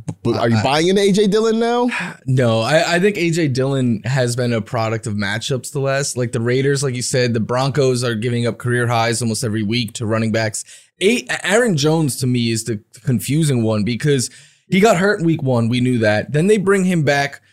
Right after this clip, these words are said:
Speaker 2: uh, for the Lions game where he plays very little snaps.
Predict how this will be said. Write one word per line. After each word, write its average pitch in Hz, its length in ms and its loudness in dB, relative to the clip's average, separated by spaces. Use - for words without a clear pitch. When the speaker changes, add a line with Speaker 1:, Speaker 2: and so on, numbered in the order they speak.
Speaker 2:
uh, 135 200 2
for 151 180 2
the 139 100 4
Lions 147 440 2
game 123 200 2
where 123 140 0
he 127 360 2
plays 131 360 0
very 120 220 2
little 113 220 0
snaps. - 560 -4